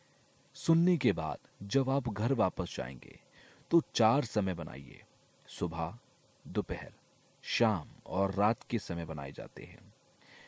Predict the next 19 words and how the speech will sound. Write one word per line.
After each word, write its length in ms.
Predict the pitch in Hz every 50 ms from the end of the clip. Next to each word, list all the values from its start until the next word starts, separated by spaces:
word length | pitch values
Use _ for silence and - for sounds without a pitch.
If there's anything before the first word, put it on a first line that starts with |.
| - - _ -
लेकिन 240 | 104 117 143 160
कम 260 | 139 - - 110 120 127
से 200 | - - 160 151
कम 200 | - 143 135 123
सुबह 340 | - - - 110 92 104
उठने 580 | 107 117 - - 98 - - 98 95 87 85 - - - - - _ 101
या 180 | 113 131 123
जागने 520 | 98 87 - 87 82 90 90 135 151 165 139
के 160 | - 101 87
बाद 280 | 82 76 69 73 101
ध्यान 380 | 107 104 - - 101 120 139 123
लगाकर 540 | 101 92 82 80 69 69 - - 87 117 127 - - - - - -
अपने 280 | - - - 170 - - -
आत्मबल 580 | 98 101 120 151 - - 151 120 92 104 104 104
को 160 | - - 143
बढ़ाने 420 | 117 98 85 82 82 85 95 123 135
की 140 | - 117 - -
कोशिश 360 | - 80 - - - - -
करें। 320 | - - - - - -